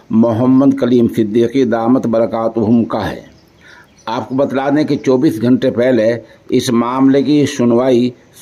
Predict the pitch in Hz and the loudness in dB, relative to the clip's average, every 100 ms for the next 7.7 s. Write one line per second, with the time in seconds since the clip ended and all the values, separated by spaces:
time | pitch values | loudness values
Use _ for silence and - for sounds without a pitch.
0 | - 139 139 160 139 131 131 127 135 104 | -6 -6 0 2 2 2 2 2 2 2
1 | 92 65 62 - - _ _ _ - - | 0 -2 -10 -18 -20 _ _ _ -20 -20
2 | _ _ - 139 139 - 135 147 165 - | _ _ -2 -2 -2 -4 -4 0 0 0
3 | 143 139 143 147 135 - 143 151 - - | -2 0 0 0 -2 -4 -4 -2 -4 -12
4 | _ - 127 135 147 139 - 127 - 135 | _ -6 -4 -2 -2 -6 -6 -4 2 2
5 | 127 127 123 135 92 82 73 69 - _ | 4 2 0 0 0 -2 -6 -16 -20 _
6 | - _ _ - 107 117 143 143 139 151 | -20 _ _ -8 -4 -2 -2 -2 -2 -2
7 | 147 131 135 143 113 107 | -2 -4 -4 -2 0 0